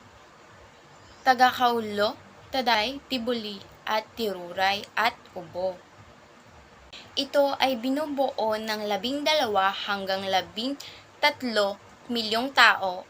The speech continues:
o labing walong porsyento sa kabuoang populasyon ng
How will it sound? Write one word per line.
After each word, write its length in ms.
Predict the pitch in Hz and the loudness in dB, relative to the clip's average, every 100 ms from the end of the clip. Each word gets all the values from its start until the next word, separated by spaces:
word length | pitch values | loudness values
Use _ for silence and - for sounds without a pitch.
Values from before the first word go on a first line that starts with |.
| - | -2
o 240 | 208 190 190 - - | 2 2 -2 -12 2
labing 640 | 226 196 254 285 285 277 277 - - - 262 | 2 4 0 0 -2 -4 -12 -20 -20 -4 6
walong 400 | 254 240 233 247 | 6 6 -2 -2
porsyento 800 | 262 254 - 262 277 285 220 220 233 - - - - | -2 0 0 0 0 -2 -4 -4 -10 -14 -18 -18 0
sa 160 | 269 | 2
kabuoang 880 | - 247 233 233 233 - 220 233 247 - - - | 6 4 4 2 0 2 2 2 -4 -14 -16 -2
populasyon 880 | 262 277 285 226 226 226 202 202 208 | 0 4 4 4 4 2 0 -2 -2
ng 140 | 214 | -2